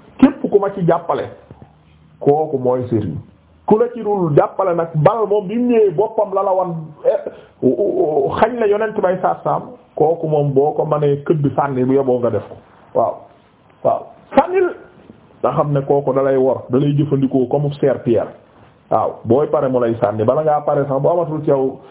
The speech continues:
gisatul njariñ ci yow, da lay sànni. Wal iyaazu billah. Loolu nag mooy mbiru trahir man. Waaw. Ndax sëriñ su bari ay trahir man lañ léegi. Waaw. "Qad baana jahran annama shuyukhu hadha az-zamani julluhum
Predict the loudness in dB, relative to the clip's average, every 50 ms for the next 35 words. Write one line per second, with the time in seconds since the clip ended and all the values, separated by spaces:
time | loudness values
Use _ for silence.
0 | -20 -16 -8 -4 0 2 2 0 0 0 -2 0 2 0 0 0 0 -2 -2 0
1 | 0 0 2 2 0 0 0 0 0 -2 -4 -4 -4 -10 -14 -16 -18 _ -2 0
2 | 0 0 0 0 0 0 0 0 0 0 0 0 0 2 2 2 2 2 2 2
3 | 2 2 0 -2 -2 -2 0 0 0 0 0 0 0 0 0 0 0 0 0 2
4 | 0 0 0 -2 -2 -2 -4 -6 -6 -12 -18 _ _ _ -2 -2 -2 -2 -2 -6
5 | -8 -16 -20 _ _ _ _ _ _ _ -20 _ _ -2 -2 0 0 -2 -6 -12
6 | -4 -2 2 2 2 2 2 0 0 2 2 0 0 0 -2 -2 0 0 0 2
7 | 2 0 0 0 0 -2 -2 -2 -2 -4 -2 -2 -2 -2 -2 -4 -8 -12 -16 -20
8 | -20 -16 -6 -2 0 0 0 -2 -4 -8 -16 -20 -20 -20 -10 -2 -2 -2 -2 0
9 | -2 0 0 0 -2 -2 0 0 0 2 2 0 0 0 -2 -4 -2 -2 -2 0
10 | 0 0 -2 -2 -2 0 2 2 2 2 0 0 2 2 0 0 0 0 0 0
11 | 0 0 0 0 2 2 0 0 0 -2 -2 -4 -8 -16 -20 -20 -20 _ _ _
12 | -12 -4 0 2 2 2 2 0 0 0 0 -2 -2 -4 -8 -8